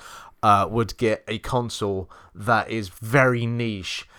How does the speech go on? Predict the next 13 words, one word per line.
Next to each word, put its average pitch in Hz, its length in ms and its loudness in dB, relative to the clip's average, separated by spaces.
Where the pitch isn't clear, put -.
and 107 160 -2
is 110 80 -4
only 117 200 -2
designed 104 460 -2
for 107 220 -2
a 98 60 -6
small 110 340 -4
percentage 98 360 -6
of 95 140 -6
people 101 260 -8
playing 95 340 -8
Xbox 95 520 -6
Ones. 80 500 -6